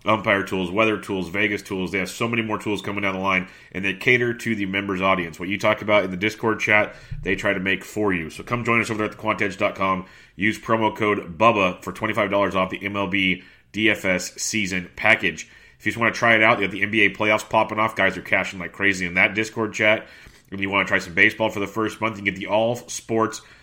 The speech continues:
monthly package for the first month for nineteen ninety-nine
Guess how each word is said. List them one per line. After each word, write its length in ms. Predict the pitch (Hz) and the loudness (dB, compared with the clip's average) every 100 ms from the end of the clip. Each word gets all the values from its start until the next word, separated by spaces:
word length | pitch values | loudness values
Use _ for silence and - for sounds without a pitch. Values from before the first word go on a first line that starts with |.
| _ 82 | _ -6
monthly 460 | 98 113 120 117 | -2 -2 -2 -2
package 460 | - 107 101 95 90 | -2 -2 -2 -2 -6
for 140 | 95 | -6
the 80 | 85 | -6
first 340 | - 120 117 | -2 -2 -2
month 280 | 98 104 92 | -4 -4 -4
for 140 | 90 85 | -8 -6
nineteen 600 | 95 117 - 107 98 92 | -4 -4 -6 -10 -6 0
ninety-nine 680 | 95 92 87 87 85 82 | 0 0 -4 -2 -4 -6